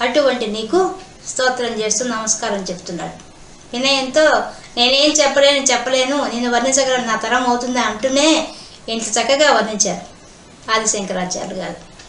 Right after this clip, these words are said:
కాబట్టి మనకి ఈ శ్లోకం ద్వారా అమ్మవారి రూపవర్ణన అద్భుతంగా, ఆ అందమే ఆనందం అన్నట్టుగా ఆ ఆనంద స్వరూపాన్ని ఆవిష్కరించారు ఈ శ్లోకంలో.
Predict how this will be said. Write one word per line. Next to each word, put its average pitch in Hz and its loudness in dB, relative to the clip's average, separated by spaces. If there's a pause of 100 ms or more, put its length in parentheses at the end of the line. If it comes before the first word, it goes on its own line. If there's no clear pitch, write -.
(840)
కాబట్టి 285 4
మనకి 269 0
ఈ 240 0
శ్లోకం 262 2
ద్వారా 269 2 (360)
అమ్మవారి 247 4
రూపవర్ణన 254 0 (320)
అద్భుతంగా, 240 -2 (180)
ఆ 214 0
అందమే 262 2
ఆనందం 247 2
అన్నట్టుగా 220 0 (440)
ఆ 214 2
ఆనంద 233 4
స్వరూపాన్ని 247 0
ఆవిష్కరించారు 208 -2 (160)
ఈ 202 -6
శ్లోకంలో. 175 -4